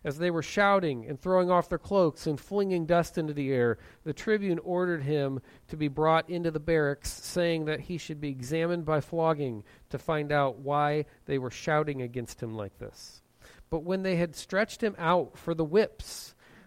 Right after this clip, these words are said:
Paul said to the centurion who was standing by, "Is it lawful for you to flog a man who is a Roman citizen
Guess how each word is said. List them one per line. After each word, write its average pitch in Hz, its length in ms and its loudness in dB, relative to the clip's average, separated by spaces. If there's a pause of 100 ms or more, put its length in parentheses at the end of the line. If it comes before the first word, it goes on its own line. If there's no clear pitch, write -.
Paul 180 220 2
said 196 320 0
to 190 60 -6
the 165 100 -12
centurion 180 680 -2
who 151 160 -4
was 147 120 -6
standing 151 400 -4
by, 151 440 0 (420)
"Is 165 220 -2
it 175 180 0
lawful 151 320 0 (400)
for 165 60 -16
you 196 160 -8
to 151 120 -8
flog 160 460 -2
a 165 60 0
man 160 380 0 (120)
who 156 140 -2
is 135 120 -2
a 135 80 -2
Roman 147 400 -2
citizen 160 560 -6